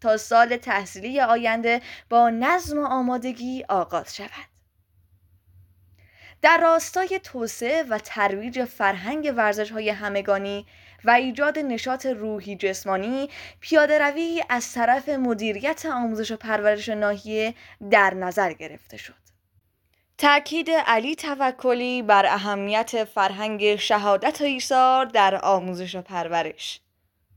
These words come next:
همکاران فرهنگی آموزش و پرورش ناحیه دو در مسابقات فوتسال درون ناحیه‌ای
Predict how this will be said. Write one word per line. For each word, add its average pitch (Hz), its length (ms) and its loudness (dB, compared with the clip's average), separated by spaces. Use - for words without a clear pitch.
همکاران 330 580 2
فرهنگی 220 720 -4
آموزش 208 460 -4
و 202 60 -8
پرورش 190 560 0
ناحیه 190 460 -4
دو 247 480 -4
در 196 200 0
مسابقات 190 800 -2
فوتسال 233 520 -6
درون 220 340 0
ناحیه‌ای 214 640 -6